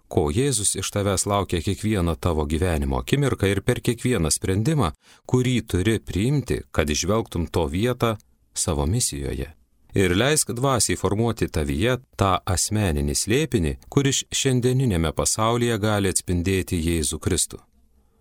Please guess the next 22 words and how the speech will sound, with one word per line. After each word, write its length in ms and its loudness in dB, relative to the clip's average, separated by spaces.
Te 160 2
padeda 420 2
dangus 440 0
tau 180 0
suvokti, 640 -2
kokį 400 -2
žodį, 440 -2
kokią 320 2
Jėzaus 460 2
žinią 260 0
Dievas 400 0
trokšta 460 -2
pertikti 560 -2
pasauliui 560 0
tavo 280 0
gyvenimu. 600 -4
Leisk 320 2
save 200 2
ugdyti, 640 0
save 340 0
atnaujinti 600 0
dvasiai, 540 0